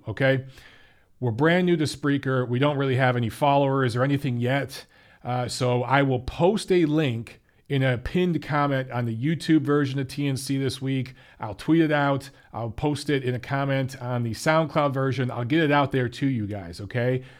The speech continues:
I need you to go to Spreaker. I need you to follow us on Spreaker because Spreaker eventually will distribute the podcast to Spotify,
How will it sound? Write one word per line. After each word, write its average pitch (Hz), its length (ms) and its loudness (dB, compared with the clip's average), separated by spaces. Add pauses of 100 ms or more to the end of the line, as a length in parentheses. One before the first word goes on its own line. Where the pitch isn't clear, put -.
(280)
I 117 100 -4
need 147 220 0
you 180 80 -2
to 185 80 4
go 196 80 4
to 196 80 4
Spreaker. 147 680 0 (340)
I 131 100 -4
need 131 260 -2
you 143 140 0
to 135 260 -2
follow 143 560 2
us 120 220 -2
on 110 140 -2
Spreaker 113 560 -6 (480)
because 135 800 2 (420)
Spreaker 170 580 2
eventually 156 760 2
will 151 300 2
distribute 147 640 -2
the - 80 -6
podcast 135 800 0
to - 140 -10
Spotify, 151 1040 0